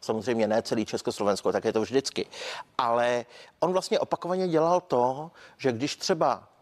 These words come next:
v Evropě nebo v zahraničí dostal nějakou cenu, která nebyla až tak významná, anebo třeba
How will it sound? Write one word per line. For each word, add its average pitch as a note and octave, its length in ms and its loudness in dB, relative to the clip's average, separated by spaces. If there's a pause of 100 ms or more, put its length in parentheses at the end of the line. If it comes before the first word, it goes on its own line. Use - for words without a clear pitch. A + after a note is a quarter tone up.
v - 160 -8
Evropě C#3+ 680 2
nebo A2 200 -6
v G2 40 -12
zahraničí D3 920 -4 (240)
dostal C#3 680 2 (240)
nějakou C3+ 320 2
cenu, D3 400 0
která A2 760 0 (320)
nebyla C#3 300 2
až - 180 -6
tak B2+ 160 -2
významná, A#2+ 760 -6
anebo C3 260 2
třeba - 380 0